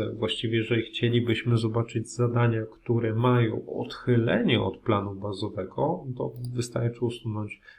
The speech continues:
e, ten element i powiedzieć, że data końca w tym wypadku będzie większa niż, e, planowy koniec. Klikam filtruj, no i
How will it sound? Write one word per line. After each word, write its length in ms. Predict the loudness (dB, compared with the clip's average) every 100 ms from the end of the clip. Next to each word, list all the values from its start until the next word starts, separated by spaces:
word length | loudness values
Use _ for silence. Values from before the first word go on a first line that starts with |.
| _
e, 140 | -4 -2
ten 300 | -2 -2 0
element 440 | -2 0 0 -4
i 40 |
powiedzieć, 300 | -2 -2 0 -2
że 100 | -2
data 340 | -2 -2 -4
końca 440 | -4 -4 -4 -6
w 80 | -6
tym 200 | 0 0
wypadku 420 | 0 -2 -4 -2
będzie 260 | 0 2 2
większa 600 | -2 0 2 2 0 -2
niż, 340 | -2 -8 -12 -14 -20 _ _
e, 200 | -2 -2
planowy 500 | -2 -2 -2 -2 -6
koniec. 540 | -2 -2 -2 -8 -16 _
Klikam 360 | -10 -2 -2
filtruj, 560 | 0 -4 -2 0 2 2 -2 -18 -20 _ 0
no 100 | 2
i 180 | 0